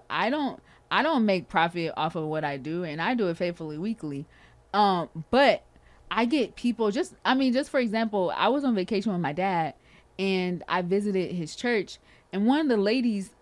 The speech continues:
she's an older lady, seasoned, she was like, "Yo, I love your show." And I was like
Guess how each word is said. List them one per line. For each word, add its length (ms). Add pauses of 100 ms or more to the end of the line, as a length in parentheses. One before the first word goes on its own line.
(140)
she's 260
an 240
older 300
lady, 300
seasoned, 520 (360)
she 200
was 180
like, 240 (280)
"Yo, 380
I 140
love 320
your 180
show." 360
And 100
I 100
was 100
like 300